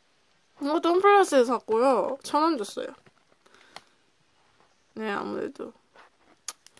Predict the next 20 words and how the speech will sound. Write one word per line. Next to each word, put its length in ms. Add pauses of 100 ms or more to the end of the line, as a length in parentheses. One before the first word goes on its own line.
(840)
아무래도 400
천 240
원 100
식품이라는 460
데서 180
봤으니까, 760
아무래도 640
좀 240
저렴한 440
데서 180
만들었으니까, 920
아무래도 560 (2750)
천 180
원 120
식품에서 360
만든 320
건 140
아니고, 600
좋은 420
제과. 440